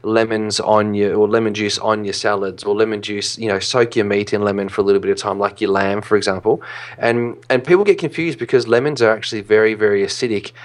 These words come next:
outside of the body. And look, they're very acidic when they get inside the body too, but they're actually what, what's called alkaline forming or alkalizing. And the reason why they,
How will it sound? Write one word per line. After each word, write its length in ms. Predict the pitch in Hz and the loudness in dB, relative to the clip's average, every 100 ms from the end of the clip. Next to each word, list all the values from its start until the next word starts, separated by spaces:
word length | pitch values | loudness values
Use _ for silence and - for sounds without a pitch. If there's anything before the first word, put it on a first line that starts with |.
| - | -4
outside 460 | 113 107 - 107 104 | -2 -2 -4 -4 -4
of 80 | 98 | -4
the 60 | |
body. 320 | 107 120 107 | -2 0 0
And 180 | 123 131 | -2 0
look, 160 | 156 - | -2 2
they're 160 | 127 | 2
very 260 | 120 127 139 | 4 2 0
acidic 300 | - 107 - | -2 -8 -2
when 80 | 107 | -2
they 140 | 104 | -2
get 160 | 107 104 | -4 -4
inside 380 | 107 - 123 104 | -6 -2 -2 0
the 60 | |
body 220 | 104 104 | 0 0
too, 240 | 98 151 131 | 2 2 4
but 240 | 113 113 - - - | 2 2 -6 -16 -2
they're 160 | 131 170 | 0 2
actually 340 | - 233 156 | -2 -6 -6
what, 320 | 101 117 98 | 0 0 0
what's 240 | - 117 - | -2 -2 -2
called 280 | - 110 - | 2 2 4
alkaline 560 | 120 117 110 104 101 95 | 0 0 2 0 0 -6
forming 560 | - 104 110 98 98 - | 2 2 2 -4 -8 -4
or 180 | 95 - | 0 2
alkalizing. 800 | 110 113 98 98 110 117 90 82 - - - | 2 2 -2 0 -2 -2 -4 -6 -18 -18 -6
And 120 | 123 | 0
the 60 | 135 | 6
reason 240 | 208 220 | 6 6
why 180 | 190 151 | 4 4
they, 440 | 131 120 113 110 | 6 4 2 0